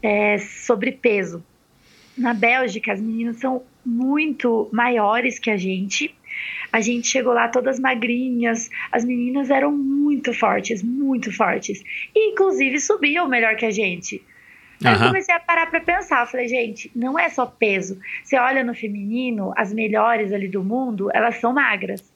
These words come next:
Speaker 1: Mas elas não são
Speaker 2: É verdade.
Speaker 1: exageradamente
Speaker 2: É, isso é
Speaker 1: magras
Speaker 2: verdade,
Speaker 1: como
Speaker 2: agora que eu tô
Speaker 1: masculino.
Speaker 2: vendo. É.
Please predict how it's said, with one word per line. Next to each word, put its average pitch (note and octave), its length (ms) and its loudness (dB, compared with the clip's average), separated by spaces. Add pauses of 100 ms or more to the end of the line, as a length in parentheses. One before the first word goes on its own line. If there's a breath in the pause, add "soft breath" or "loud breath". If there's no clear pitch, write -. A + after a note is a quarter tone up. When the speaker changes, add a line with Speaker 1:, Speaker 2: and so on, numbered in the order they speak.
(320 loud breath)
Speaker 1:
Mas A3+ 140 -2
elas A#3 240 0
não B3+ 120 -8
são - 160 -2
Speaker 2:
É - 40 4
verdade. G#2+ 520 4
Speaker 1:
exageradamente G3+ 800 0
Speaker 2:
É, - 40 -2
isso A2+ 100 2
é - 40 4
Speaker 1:
magras B2+ 160 4
Speaker 2:
verdade, G#2+ 360 2
Speaker 1:
como G2+ 100 0
Speaker 2:
agora G#2+ 240 0
que - 100 -4
eu G#2 40 0
tô A#2+ 100 -2
Speaker 1:
masculino. F#2+ 320 -4 (180)
Speaker 2:
vendo. - 80 -8
É. G#2 180 2